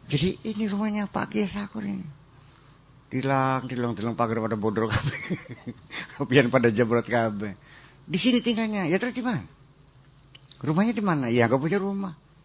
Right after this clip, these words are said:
Apa orang hidup harus punya rumah? Manuk kok beli di rumah nih? Urip sih. <laughs> Manuk kok beli di rumah aja. Turunnya belabar kawat bae urip aja.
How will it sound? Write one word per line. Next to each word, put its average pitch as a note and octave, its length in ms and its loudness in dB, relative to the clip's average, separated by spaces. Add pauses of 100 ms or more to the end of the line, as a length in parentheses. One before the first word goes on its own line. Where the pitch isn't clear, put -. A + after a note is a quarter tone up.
(720)
Apa B2+ 240 2
orang D3 400 6
hidup C3+ 240 4
harus C#3 160 0
punya C#3 160 2
rumah? G2 320 -2 (1400)
Manuk D#3+ 320 2
kok D#3+ 160 -2
beli B2+ 80 -2
di A#2+ 320 -2
rumah C#3+ 240 0
nih? D#3 160 -4 (240)
Urip A#2+ 400 -2
sih. - 160 -12 (960)
<laughs> - 1500 -4 (1200)
Manuk E3+ 300 6
kok G#3+ 80 -2
beli D#3 160 2
di G3+ 80 4
rumah G3 240 0
aja. C3 240 -10 (960)
Turunnya D#3 320 2
belabar C3 320 4
kawat D#3 320 0
bae D3 80 0
urip C#3+ 320 -2
aja. - 200 -12